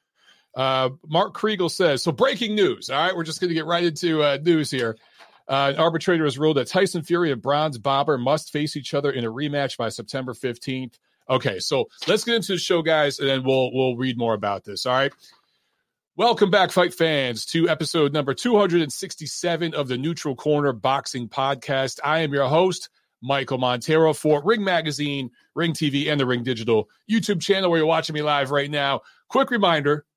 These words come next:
that the July issue of Ring Magazine with the great,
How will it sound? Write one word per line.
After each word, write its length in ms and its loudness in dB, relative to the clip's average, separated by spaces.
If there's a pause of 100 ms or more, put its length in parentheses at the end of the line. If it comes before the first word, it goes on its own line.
(100)
that 360 -2 (180)
the 120 0
July 380 2
issue 520 -4
of 240 0
Ring 160 -2
Magazine 600 -2 (240)
with 240 0
the 360 -4 (480)
great, 680 0